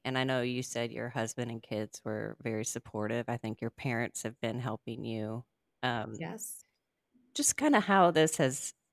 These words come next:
Speaker 1: this is not just your illness, it's really has affected your whole family. And how have they been able to come around you? What support would you have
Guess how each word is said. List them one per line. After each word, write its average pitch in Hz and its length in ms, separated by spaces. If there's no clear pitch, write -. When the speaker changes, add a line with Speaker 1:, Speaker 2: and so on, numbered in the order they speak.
Speaker 1:
this 175 140
is 165 140
not 156 200
just 127 280
your 123 560
illness, 117 560
it's - 200
really 117 400
has 127 240
affected 113 420
your 117 140
whole 117 280
family. 107 580
And 139 180
how 185 240
have 147 200
they 135 500
been 135 120
able 123 220
to 113 80
come 120 160
around 120 380
you? 113 200
What 202 240
support 139 500
would 123 240
you 123 100
have 120 160